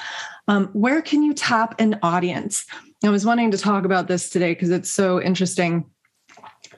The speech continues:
Realize that pretty much the largest, not pretty much,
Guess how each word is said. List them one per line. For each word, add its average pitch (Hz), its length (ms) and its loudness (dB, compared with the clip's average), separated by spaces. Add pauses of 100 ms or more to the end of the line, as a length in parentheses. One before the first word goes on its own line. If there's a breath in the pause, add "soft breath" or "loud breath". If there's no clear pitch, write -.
(420 loud breath)
Realize 208 760 0 (240 loud breath)
that 214 320 0
pretty 240 240 0
much 254 320 -2
the 208 100 4
largest, 180 760 0
not 165 200 0
pretty 170 320 0
much, 151 260 -2